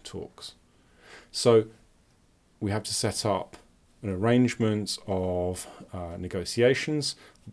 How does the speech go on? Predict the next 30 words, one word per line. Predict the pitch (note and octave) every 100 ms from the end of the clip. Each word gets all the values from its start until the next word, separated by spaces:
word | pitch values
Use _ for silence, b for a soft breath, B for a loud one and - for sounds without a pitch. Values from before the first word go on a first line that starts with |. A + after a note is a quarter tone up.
| -
between | - - F#2
the | F2 F2+
U | F2
K | - F#2 F2+ F2+ -
and | F#2+ F2+ F2
the | - F2
E | E2
U, | F2+ B2+ D#3+ E3+
which | A2 -
would | E2+
start | - - G#2 G2+ F#2+ - - _
when | F#2+ F#2+ F#2+ F#2+
the | F2+
U | F2 F2
K | - F#2
actually | F2 - - F2
leaves | F#2 B2+ F3+ -
in | G2
March | F2 E2+ -
twenty | - F2+ - F#2
nineteen. | F2 - A2 C#3+ C#3+ B B B B B B B B B B B _ -
And | A2
that | A2 A2
would | G2
follow | - G#2+ G2 G2
a, | F2+ F#2
a | -
kind | - F#2
of | F2
a | E2